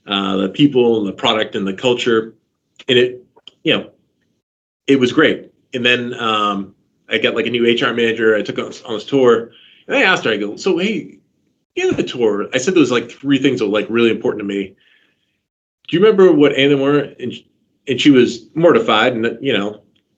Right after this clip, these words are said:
she didn't remember any of them. I go, "No, I, I get it. Like, you're under a lot of stress."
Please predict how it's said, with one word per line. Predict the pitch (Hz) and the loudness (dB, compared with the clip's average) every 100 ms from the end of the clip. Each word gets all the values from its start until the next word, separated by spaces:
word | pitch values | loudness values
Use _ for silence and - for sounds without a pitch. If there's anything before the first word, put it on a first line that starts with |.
| _ _ _ _ _ | _ _ _ _ _
she | - 120 110 | -6 -4 0
didn't | 120 117 | 2 0
remember | 117 120 127 | -2 0 2
any | 123 | 2
of | 107 | 2
them. | 107 110 107 | -2 -6 -8
I | 113 | -4
go, | 110 110 | -2 -2
"No, | - 160 113 - | -6 -8 -8 -8
I, | 143 - | -6 -4
I | 147 | -2
get | 139 | 0
it. | 101 | 0
Like, | 98 92 - | -2 -6 -12
you're | 117 | -8
under | 117 117 | -6 -2
a | |
lot | 113 | -2
of | 104 | -4
stress." | - 107 98 - | 0 -2 -2 -12